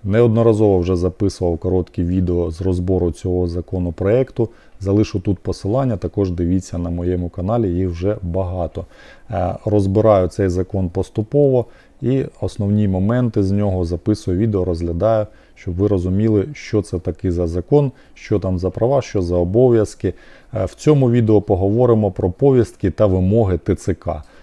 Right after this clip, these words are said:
Якщо цікаво, залишайтесь, підписуйтесь на канал, слухайте і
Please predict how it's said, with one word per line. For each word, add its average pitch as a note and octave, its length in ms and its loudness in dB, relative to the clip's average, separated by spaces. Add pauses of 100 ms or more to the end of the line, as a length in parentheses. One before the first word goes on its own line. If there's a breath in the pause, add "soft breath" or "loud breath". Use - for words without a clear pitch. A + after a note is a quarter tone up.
(160 soft breath)
Якщо A#2 240 -2
цікаво, C3 420 2
залишайтесь, G#2+ 680 2
підписуйтесь G2 800 -2
на F#2+ 240 -4
канал, A#2 520 0 (100)
слухайте G2 720 -2
і G2 200 0